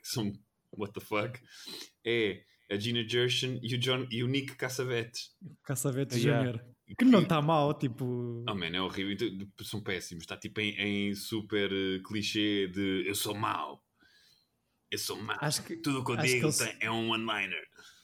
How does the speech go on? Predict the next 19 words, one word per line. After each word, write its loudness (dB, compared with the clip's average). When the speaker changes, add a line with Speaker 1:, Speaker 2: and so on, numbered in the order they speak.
Speaker 2:
Sim. -2
Speaker 1:
Mas, 2
e, 0
e -4
depois -2
o -6
gajo -2
mo-, -2
eu -10
gosto -2
que -2
ele 2
leva 0
um -4
tiro -4
na 2
nuca, -2
fica -4
vivo. -6